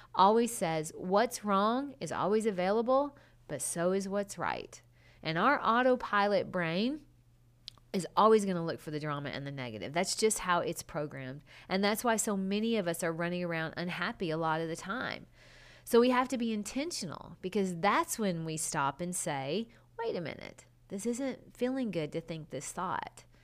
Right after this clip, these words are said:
Now, I didn't wanna ruin my birthday by being upset about who didn't acknowledge it. That's actually really silly. Once I realized that,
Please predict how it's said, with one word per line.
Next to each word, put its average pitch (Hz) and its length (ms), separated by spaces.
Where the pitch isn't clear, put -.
Now, 208 140
I - 80
didn't 294 220
wanna 190 200
ruin 160 220
my 147 120
birthday 156 340
by 151 160
being 143 260
upset 165 720
about 160 320
who 175 160
didn't 160 440
acknowledge 151 500
it. 240 260
That's 220 160
actually 269 380
really 175 320
silly. - 600
Once 269 200
I 226 60
realized 196 580
that, 170 340